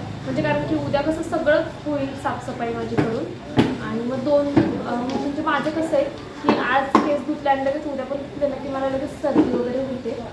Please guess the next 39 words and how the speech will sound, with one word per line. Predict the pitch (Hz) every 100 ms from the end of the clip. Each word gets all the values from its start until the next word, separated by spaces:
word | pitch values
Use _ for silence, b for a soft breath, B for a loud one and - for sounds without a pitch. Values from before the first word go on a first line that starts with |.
| - - -
तर, | 240
अ, | 240 247 247
त्यामुळे | 262 262 262
मग | 269
म्हटलं | 294 - 254
की | 269
आता | 269 269
उद्याच | 262 262 254
धुवेल, | 277 247 240
आता | 233
व्यवस्थित | 240 233 226 - 247 254
छान | 240
विंचरून | 240 233 226 247
घेते | 262 302
केस. | - - - - - 190 170 - - - - -
आणि | - - - - - - - - -
मग | 233
आंघोळ | 233 226 247
वगैरे | 247 247 247
आवरली | 240 254 269 262 269 - - -
की | 254
मग | 262 269 294 - - - - -
लवकर | 254 247 349 359
झालं | 339 285 269
जर | 285
असेल | 262 269 - 269
आणि | 220 247 269
माझ्यामध्ये | 254 240 247 247
स्टॅमिना | 269 - 240 233 226
असेल | 220 240 254
तर | 262
भांडी | 254 226
पण | 226 220
घासेल. | 220 - - - - - - -
तर | 220 233
चला | 202
व्हिडिओ | 214 226 247
कंटिन्यू | 254 302 294 311 320 320
करा, | 311 277